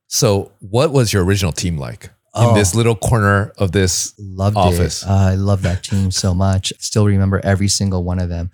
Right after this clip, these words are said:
Speaker 1: Ah,
Speaker 2: What
Speaker 1: that's
Speaker 2: we
Speaker 1: amazing.
Speaker 2: did is, so I had a kinda like a co-founder, but not in title, but he basically came from Zalora as well. He was
Speaker 1: Okay.
Speaker 2: working at Zalora. And back then when I came to Taiwan, I couldn't speak almost any Mandarin. It was really,
Speaker 1: Mm.
Speaker 2: really poor.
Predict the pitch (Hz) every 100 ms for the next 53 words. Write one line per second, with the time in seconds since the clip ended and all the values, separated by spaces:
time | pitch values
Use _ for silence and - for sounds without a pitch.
0 | - 85 69 113 113 156 110 101 78 110
1 | 107 104 98 - 104 101 98 98 - -
2 | - 113 101 107 120 117 110 101 92 -
3 | 117 107 101 - 92 90 90 90 90 -
4 | - 110 107 101 98 95 92 90 92 107
5 | 113 104 - 104 98 90 87 78 - 104
6 | 98 98 110 110 - - 104 - 104 98
7 | 98 92 92 90 92 90 92 92 101 92
8 | 87 135 - _ 101 95 101 143 101 95
9 | 98 92 90 90 92 101 98 92 113 123
10 | 113 104 98 95 92 98 87 - 92 90
11 | 87 87 90 95 90 - 90 85 87 -
12 | 85 85 85 85 85 87 87 87 - 90
13 | 87 98 101 104 87 85 87 87 - 92
14 | 90 87